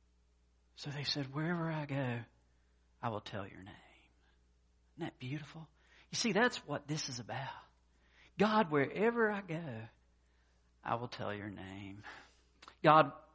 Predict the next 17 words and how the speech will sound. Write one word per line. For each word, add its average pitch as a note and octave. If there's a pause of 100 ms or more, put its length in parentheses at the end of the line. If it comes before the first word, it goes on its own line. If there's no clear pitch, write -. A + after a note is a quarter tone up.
the C#3
blessings D3
I B2+
have, C3+
<laughs> -
the D3+
joy F3
you F3+
provide, C#3+ (420)
I A#2+
will A2
tell G#2
your F#2+
name. F#2+ (880)
God, -
I B2
will, A2